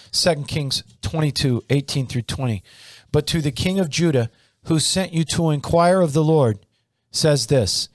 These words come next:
say this, 'Thus says the Lord God of Israel regarding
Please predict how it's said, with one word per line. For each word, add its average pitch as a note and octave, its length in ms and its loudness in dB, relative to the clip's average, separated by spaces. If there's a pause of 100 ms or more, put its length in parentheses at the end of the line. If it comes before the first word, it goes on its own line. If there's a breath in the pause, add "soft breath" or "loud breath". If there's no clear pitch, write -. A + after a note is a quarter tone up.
say D3 240 0
this, B2+ 260 0 (280 loud breath)
'Thus D#3 260 2
says D#3+ 220 2
the C#3+ 100 0
Lord C#3+ 240 2
God C#3 180 2
of B2 80 -2
Israel B2 420 2
regarding C3 440 0